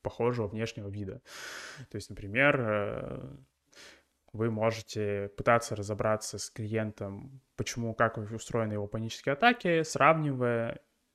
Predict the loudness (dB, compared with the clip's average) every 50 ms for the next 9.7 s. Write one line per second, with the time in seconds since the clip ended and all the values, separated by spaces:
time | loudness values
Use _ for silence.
0 | _ _ _ _ _ _ _ _ -6 -4 0 0 0 0 2 -2 -2 -2 -4 -6
1 | -4 -4 -2 2 2 2 0 0 -8 -10 -10 0 4 6 6 6 4 0 -10 -6
2 | _ -2 -2 0 -2 -4 -6 -6 -4 -2 0 0 0 0 -2 -6 -8 -6 -4 -4
3 | -4 -4 -6 -10 -16 -20 -18 -14 -14 -12 -10 -8 -8 -8 -8 -8 -8 -8 -8 -6
4 | -6 -6 -6 -6 -6 -6 -6 -4 -4 -6 -6 -2 0 2 4 4 4 4 4 2
5 | 2 0 0 -2 -2 -4 -4 -4 -4 -4 -6 -14 _ _ _ _ -14 -12 -8 -8
6 | -6 4 4 4 4 4 0 -6 -6 -6 -6 -8 -8 -10 -12 _ -4 -4 -4 -4
7 | -4 -8 -8 -10 -10 -12 -10 -8 -8 -6 -6 -8 -12 -16 -10 -10 -4 0 2 0
8 | 2 2 0 -2 -2 0 2 2 2 2 -2 -8 -8 -4 -2 -2 -4 -4 -8 -10
9 | -8 -6 -6 -6 -6 -6 -10 -10 -10 -10 -10 -10 -10 -10